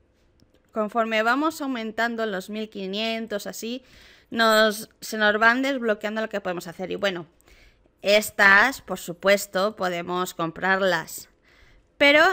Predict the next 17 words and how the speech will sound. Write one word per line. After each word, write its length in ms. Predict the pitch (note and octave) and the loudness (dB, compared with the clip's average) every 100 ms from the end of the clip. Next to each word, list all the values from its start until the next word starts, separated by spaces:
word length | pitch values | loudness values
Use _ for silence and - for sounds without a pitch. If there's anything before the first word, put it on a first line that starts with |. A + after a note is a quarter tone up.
| - | 0
yo, 300 | A#3 C4 D#4+ | -4 -2 -2
sinceramente, 920 | - D#4+ D4 D#4 C#4+ A#3 A#3+ B3+ E4+ | -2 -4 -2 -2 -2 -2 -4 -4 -6
para 220 | - A#3+ | -2 -2
ser 200 | G#3+ C#4 | -2 -4
mi 140 | C#4 A#3+ | -4 -4
primera 800 | C4 B3 A#3+ A3 G#3 G3+ F3+ - F#3+ | -4 -6 -4 0 2 2 0 -4 -8
skin 1000 | - - A#3+ A#3+ A3 G#3 G3 F#3 E3 - | -8 -10 -6 -4 -4 -4 -6 -6 -8 -8
épica, 560 | - A3+ A#3 - B3+ G4+ _ - _ _ _ | -8 -6 -10 -6 -4 -4 _ -20 _ _ _
creo 300 | - C4 D#4 | -8 -2 -2
que, 460 | - F4 D4+ C4 A#3+ | -2 0 2 2 0
de 140 | A3+ | -2
hecho, 480 | C#4 - F#4+ E4 C4 | -8 -6 -4 -2 -2
va 80 | C4+ | -4
a 40 | D#4+ | -6
ser 400 | - G#3 F3 - | -4 -2 -4 -4
o 180 | A#3+ A#3 | -2 0
Mei, 280 | B3 C#4 | 0 0